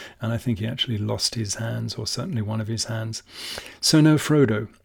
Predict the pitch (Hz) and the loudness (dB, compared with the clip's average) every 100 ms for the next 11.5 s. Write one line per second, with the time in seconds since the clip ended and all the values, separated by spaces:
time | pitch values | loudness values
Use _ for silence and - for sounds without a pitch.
0 | _ - 139 143 160 147 131 - - 165 | _ -4 4 4 6 4 2 0 4 6
1 | 170 170 - 131 135 127 113 120 113 113 | 6 2 2 4 6 6 4 4 6 6
2 | 110 110 - - 117 113 110 123 117 113 | 4 2 -2 0 2 2 -2 0 2 2
3 | 113 - - 113 107 110 - 117 113 - | 0 -6 -2 0 2 0 0 0 0 0
4 | 123 170 143 110 95 117 127 127 - 110 | 2 6 6 4 2 6 6 6 2 0
5 | 117 117 - 110 120 127 139 131 127 127 | 0 -4 -6 -2 2 4 4 4 4 4
6 | - 117 117 - - 104 107 101 120 - | 2 0 -2 -4 -8 -8 -6 -6 -6 -4
7 | 110 107 - _ _ _ _ - - - | -6 -8 -14 _ _ _ _ -16 -16 -10
8 | - 117 127 151 160 135 - 117 117 104 | 2 2 6 6 8 6 4 4 6 4
9 | 110 107 107 120 - 135 143 123 110 110 | 0 0 0 -2 -2 -2 -2 -2 -4 -4
10 | - 135 123 127 113 110 98 - 123 151 | 4 4 4 0 0 -2 -2 2 4 4
11 | - - 104 110 | 0 -4 -2 -2